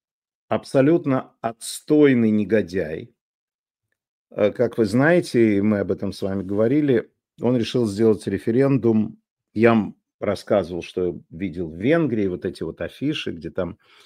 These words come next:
Зеленский такой, знаете, чёрный, страшный. Урсула фон дер Ляйен похожа на ухудшенную копию Машки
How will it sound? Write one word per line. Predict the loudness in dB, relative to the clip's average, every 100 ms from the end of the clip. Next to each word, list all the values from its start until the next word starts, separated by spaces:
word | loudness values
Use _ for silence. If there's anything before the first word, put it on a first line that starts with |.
| _ _
Зеленский | -14 -6 -2 -2 -2 -6 -10
такой, | -8 -8 -4 -6
знаете, | -6 -8 -10 -12 -16 -16 _ _ _ _ _ _ _ _
чёрный, | -8 -2 -2 -2 -8
страшный. | -8 -8 -6 -6 -8 -14 -16 -16 -20 -20 _ _ -12
Урсула | -10 -2 0 0
фон | -2 -4
дер | -4 -4
Ляйен | -2 -2 -2 -6
похожа | -8 -6 -6 -4 -6
на | -6 -6 -10 -14 _ _ _ _ _ -12
ухудшенную | -10 -8 -4 -4 -4 -8 -2 0 0 -2 -6
копию | -6 -2 -2 -2 -4 -2 -4 -8
Машки | -8 -6 -8 -10 -10 -10